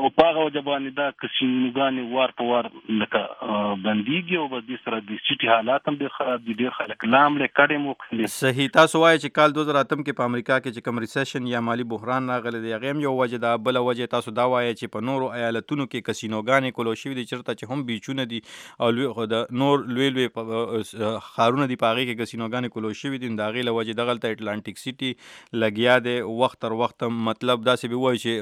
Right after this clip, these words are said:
Speaker 2: مړ کېږي، یعنې، آه، کسینوګانې پکې بندېږي، روزګارونه پکې ختمېږي. اعظم خان صاحب را سره دی، کیسر خان ګورو د دې ټلیفون لیکه که موږ سره وفا وکړه،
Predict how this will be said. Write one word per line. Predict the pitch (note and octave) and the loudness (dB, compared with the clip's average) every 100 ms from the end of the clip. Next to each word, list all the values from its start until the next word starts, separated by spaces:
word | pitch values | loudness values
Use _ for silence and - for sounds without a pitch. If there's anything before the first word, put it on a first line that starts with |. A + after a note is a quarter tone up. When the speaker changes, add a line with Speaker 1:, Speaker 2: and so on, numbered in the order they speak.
| A2+ | -2
Speaker 2:
مړ | A2+ A2 | -2 0
کېږي، | E3 D3+ A2+ G#2+ | 0 0 0 -2
یعنې، | G#2+ G#2 - - | -4 -6 -12 -4
آه، | A2+ G#2+ | 0 0
کسینوګانې | A2+ A#2 A2+ A2+ C3 C3 | 0 -2 0 4 4 4
پکې | A#2+ A#2+ A#2+ | -2 -2 -2
بندېږي، | A#2 A#2 A2 A2+ | -2 -4 -2 -2
روزګارونه | G#2 G#2 A#2 B2+ | 0 0 2 0
پکې | A2 G2 A2+ | -4 -8 -8
ختمېږي. | - C#3 C3+ C3 | -4 -4 -4 -4
اعظم | A#2 A#2 A2 | -4 -4 4
خان | F3+ F3+ | 6 6
صاحب | C#3 B2 | 2 2
را | A#2 | 0
سره | C3+ D#3+ | -2 -4
دی، | - | -4
کیسر | A#2+ C3+ - | -2 -2 0
خان | C3 A#2+ | -2 -2
ګورو | C3+ B2+ | -4 -2
د | B2 | -6
دې | B2 | -6
ټلیفون | A#2 A2 C3 | -8 -6 -6
لیکه | B2 A#2 - - - - | -2 -4 -6 -20 -12 -4
که | A2+ | -2
موږ | B2 B2 | 0 0
سره | A#2 A#2 A2+ | 2 0 -2
وفا | A2 C3+ | 0 2
وکړه، | C3+ C#3+ | 2 0